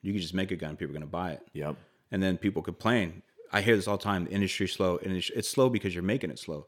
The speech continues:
Speaker 2: Yeah.
Speaker 1: Nobody's gonna give you anything. Did you think this was gonna be easy? It's not. You have to go out and get it.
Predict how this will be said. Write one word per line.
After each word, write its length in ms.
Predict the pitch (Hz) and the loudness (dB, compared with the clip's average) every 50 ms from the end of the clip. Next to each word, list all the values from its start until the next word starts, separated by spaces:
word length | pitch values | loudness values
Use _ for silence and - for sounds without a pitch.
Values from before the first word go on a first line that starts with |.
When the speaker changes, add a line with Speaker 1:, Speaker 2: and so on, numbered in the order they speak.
| _ - | _ -8
Speaker 2:
Yeah. 260 | 78 78 76 71 67 - - | -6 -6 -6 -6 -8 -2 2
Speaker 1:
Nobody's 240 | 110 135 220 214 | 2 2 2 2
gonna 140 | - 156 101 | 2 2 2
give 260 | 85 82 95 101 120 | 2 4 2 2 4
you 100 | 127 92 82 | 4 0 0
anything. 480 | 76 76 76 - - 76 78 87 98 - _ _ _ _ | -2 -6 -8 -8 -8 -8 -8 -10 -12 -18 _ _ _ _
Did 120 | - 92 101 | -2 0 0
you 80 | 110 | 0
think 180 | - - 160 151 | 0 0 0 0
this 180 | 127 104 - | -2 -4 -2
was 40 | - 101 | 0 2
gonna 100 | 98 95 | 2 2
be 140 | 82 76 87 | 2 0 2
easy? 440 | 113 147 127 92 73 65 - - - - | 2 2 2 0 -4 -10 -14 -16 -18 -18
It's 200 | - - - - | -14 -12 -6 -2
not. 320 | 101 104 135 131 78 65 82 | 0 0 0 0 -2 -4 -6
You 100 | 90 90 | -4 -2
have 180 | 101 120 - | -4 -4 -4
to 80 | - 101 | -4 -4
go 140 | 87 87 90 | -2 -2 -2
out 100 | 87 64 | -2 -4
and 160 | 80 78 - | -8 -10 -4
get 160 | - 95 107 113 | -2 0 0 0
it. 200 | 135 - - | -2 -6 -12